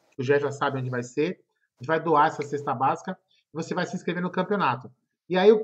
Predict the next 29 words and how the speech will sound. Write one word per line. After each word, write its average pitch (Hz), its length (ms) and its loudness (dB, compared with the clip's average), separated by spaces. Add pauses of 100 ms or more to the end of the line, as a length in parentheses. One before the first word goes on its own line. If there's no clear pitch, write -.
o 285 120 -4
campeão, 214 720 2
nós 165 100 -2
vamos 185 140 -2
fazer 185 200 -2
em 170 60 -4
vários 170 340 2
dias, 180 240 0
não 156 60 -4
vai 156 140 -4
ser - 100 -14
tudo 147 220 -8
num 151 100 -6
dia 160 180 -6
só, 180 200 -6
até 175 160 -6
pra 170 120 -8
poder 156 300 -2
não 160 160 -2
aglomerar 143 460 0
muita 156 260 0
gente. 170 340 -6 (500)
Aí 180 300 4
o 233 80 2
campeão 208 420 4
vai 165 140 0
ganhar 160 220 0
uma 180 120 2
camisa, 196 640 2